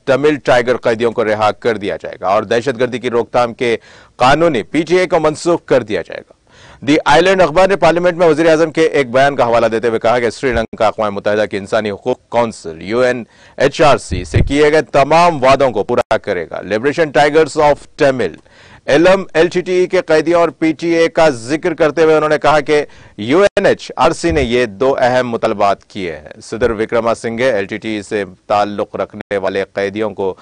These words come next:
रिहा करने के लिए जरूरी रहनुमाई फराहम करेंगे। जो एक अलाहिदगी पसंद ग्रुप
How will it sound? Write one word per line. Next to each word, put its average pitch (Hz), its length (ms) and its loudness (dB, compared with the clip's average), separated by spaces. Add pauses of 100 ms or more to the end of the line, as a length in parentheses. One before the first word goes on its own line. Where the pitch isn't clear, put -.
(280)
रिहा 123 260 2
करने 135 340 0
के 110 120 -2
लिए 85 220 -10
जरूरी 120 300 -2
रहनुमाई 123 460 0
फराहम 104 480 -4
करेंगे। - 420 -18 (360)
जो 143 140 2
एक 170 140 4
अलाहिदगी 151 380 4
पसंद 143 440 0
ग्रुप 120 280 0